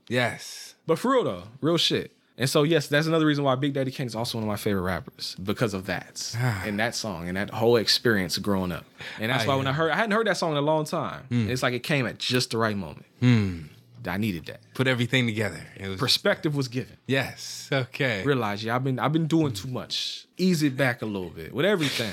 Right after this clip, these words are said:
Speaker 1: <laughs> I have a different
Speaker 2: Not even
Speaker 1: outlook
Speaker 2: just the
Speaker 1: on life.
Speaker 2: problem I had with everything that was going on. That's, that's why if you saw the Instagram live, that's why I brought my turntables back out. I'm like,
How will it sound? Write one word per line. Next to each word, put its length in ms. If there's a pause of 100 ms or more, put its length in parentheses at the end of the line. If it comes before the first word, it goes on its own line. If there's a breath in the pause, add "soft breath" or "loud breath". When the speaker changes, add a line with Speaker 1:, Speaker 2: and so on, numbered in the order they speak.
(120)
Speaker 1:
<laughs> 120
I 60
have 100
a 60
different 320
Speaker 2:
Not 120
even 120
Speaker 1:
outlook 80
Speaker 2:
just 160
the 60
Speaker 1:
on 20
life. 80
Speaker 2:
problem 300
I 100
had 240
with 80
everything 460
that 80
was 100
going 180
on. 100
That's, 120
that's 240
why 280
if 180
you 60
saw 180
the 60
Instagram 280
live, 200
that's 140
why 80
I 40
brought 160
my 80
turntables 440
back 140
out. 180
I'm 80
like, 200